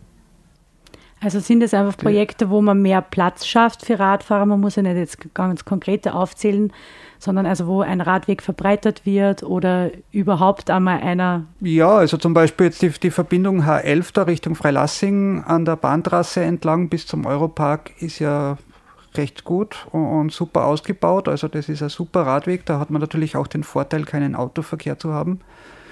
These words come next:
Speaker 2: Dann durch die Gasseln da bei, bei Liefering Mitte durch.
Speaker 1: Mhm.
Speaker 2: Da muss man sich dann schon wieder ein bisschen auskennen und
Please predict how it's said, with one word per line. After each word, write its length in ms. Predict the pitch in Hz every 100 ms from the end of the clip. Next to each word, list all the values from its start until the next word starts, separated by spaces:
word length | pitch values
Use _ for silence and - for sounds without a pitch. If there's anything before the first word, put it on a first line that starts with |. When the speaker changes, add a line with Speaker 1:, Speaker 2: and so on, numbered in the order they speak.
| - - -
Speaker 2:
Dann 180 | - 156
durch 180 | 160 156
die 140 | 180
Gasseln 480 | 160 151 156 196 185
da 380 | 175 170 170 160 -
bei, 180 | 151 151
bei 760 | - 147 143 143 147 147 147 - -
Liefering 760 | 156 170 180 160 160 170 156 -
Mitte 320 | 165 160 180
durch. 320 | - 160 180 165 - - _
Speaker 1:
Mhm. 260 | 208 170 208 - - -
Speaker 2:
Da 100 | 170
muss 220 | 170 170
man 80 | 180
sich 100 | 165
dann 160 | 180 165
schon 140 | 175
wieder 140 | 165
ein 80 | 165
bisschen 180 | 175 165
auskennen 580 | 135 143 - 185 190 190
und 400 | 160 165 170